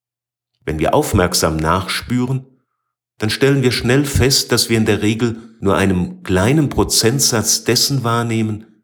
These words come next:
was uns geschenkt ist. Wie der Aussätzige im heutigen Sonntagsevangelium begegnen auch wir Jesus, der uns Heilung schenkt, der uns ein neues Leben ermöglicht. Nehmen wir dieses Geschenk nicht nur an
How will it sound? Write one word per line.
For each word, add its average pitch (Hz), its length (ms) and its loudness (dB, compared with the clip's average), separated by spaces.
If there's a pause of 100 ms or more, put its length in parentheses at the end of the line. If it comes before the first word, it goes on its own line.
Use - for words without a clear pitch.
(180)
was - 180 -4
uns 92 180 -4
geschenkt - 400 -10
ist. - 360 -14 (920)
Wie - 80 -10
der - 180 -2
Aussätzige 104 580 2
im 90 140 0
heutigen 110 360 0
Sonntagsevangelium 117 1160 0 (300)
begegnen 123 420 0
auch 113 200 0
wir 98 160 2
Jesus, - 760 -6
der 71 100 -6
uns 71 220 -4
Heilung 90 280 2
schenkt, - 380 -10 (380)
der 90 80 0
uns 98 140 2
ein 104 120 2
neues 107 380 2
Leben 110 340 0
ermöglicht. - 640 -8 (800)
Nehmen 139 280 2
wir 127 200 4
dieses 113 500 -2
Geschenk 113 480 -2
nicht 95 260 -2
nur 80 240 -4
an 120 500 0